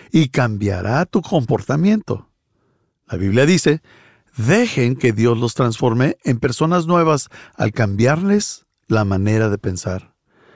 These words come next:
Y es lo que hace Dios. Él es quien puede cambiar esos patrones de pensamientos en tu mente. Y para romper el hábito del enojo,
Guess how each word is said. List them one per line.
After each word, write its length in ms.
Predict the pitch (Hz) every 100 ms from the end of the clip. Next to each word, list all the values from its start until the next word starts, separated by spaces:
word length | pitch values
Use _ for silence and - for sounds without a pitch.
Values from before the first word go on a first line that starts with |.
| _ -
Y 160 | 135
es 160 | 220 247
lo 80 | 302
que 160 | -
hace 240 | 120 104 139
Dios. 460 | 147 214 220 - _ _ _ _ - -
Él 160 | - 175
es 140 | 233
quien 200 | - 160 104
puede 260 | 151 190
cambiar 420 | 185 139 120 127
esos 280 | 135 131 170
patrones 440 | - 131 123 120 127
de 100 | 143
pensamientos 640 | 131 113 110 110 107 123
en 100 | 127
tu 100 | 113
mente. 420 | 131 180 165 92 - - - -
Y 140 | 147
para 280 | 123 117 104
romper 560 | 101 101 92 - 156 226
el 140 | 240
hábito 380 | 190 175 139 123
del 200 | 110 101
enojo, 560 | 95 95 90 139 156